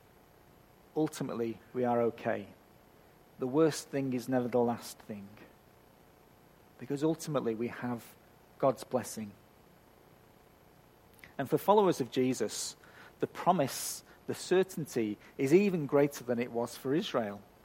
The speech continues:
So Ephesians one, verse three. "Praise be to the God and Father of our Lord Jesus Christ, who has blessed us in the heavenly realms with every spiritual blessing." Every spiritual blessing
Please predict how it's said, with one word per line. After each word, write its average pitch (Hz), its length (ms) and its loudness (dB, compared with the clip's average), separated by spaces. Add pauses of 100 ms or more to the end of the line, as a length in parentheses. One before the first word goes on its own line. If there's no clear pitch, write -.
(180)
So 135 120 0
Ephesians 147 640 0
one, 143 320 2
verse 120 300 -2
three. 117 340 -2 (800)
"Praise 185 340 12
be 160 180 8
to 147 140 0
the 123 100 2
God 156 200 8
and 160 120 0
Father 120 380 4
of 117 120 2
our 117 120 6
Lord 139 280 4
Jesus 131 340 0
Christ, 120 440 -2 (220)
who 139 80 0
has 127 100 -2
blessed - 520 -2
us 127 240 -2 (140)
in 135 120 -6
the 127 60 -4
heavenly 156 400 0
realms 107 580 -2 (340)
with 120 200 -6 (100)
every 151 380 -4
spiritual 127 640 -2
blessing." 113 580 -6 (680)
Every 170 300 2
spiritual - 520 -6
blessing 104 480 -10